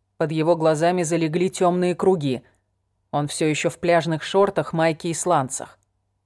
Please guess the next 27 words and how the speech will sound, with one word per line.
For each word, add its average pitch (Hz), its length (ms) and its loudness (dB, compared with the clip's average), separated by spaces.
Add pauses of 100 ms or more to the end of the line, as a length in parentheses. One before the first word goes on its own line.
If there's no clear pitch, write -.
(240)
Крис 180 280 -4
меряет 175 400 -2
палату 170 400 2
неровными 165 500 2
шагами, 175 600 0 (580)
и 160 80 -4
моя 151 260 0
голова 147 420 4
начинает 160 540 -2
кружиться. 147 600 -4 (1500)
«Если 196 360 0
ты 220 140 0
думаешь, 214 380 2
что - 180 -2
я 202 200 4
специально, 190 720 0 (720)
то 156 120 -4
спешу 160 380 -4
обрадовать, 175 640 2
нет. 156 420 -2 (640)
Все 202 220 -2
получилось 202 580 2
случайно. 170 640 -2 (920)
Объясни 180 560 0
это 180 200 2
своей 196 340 4
матери, 170 540 0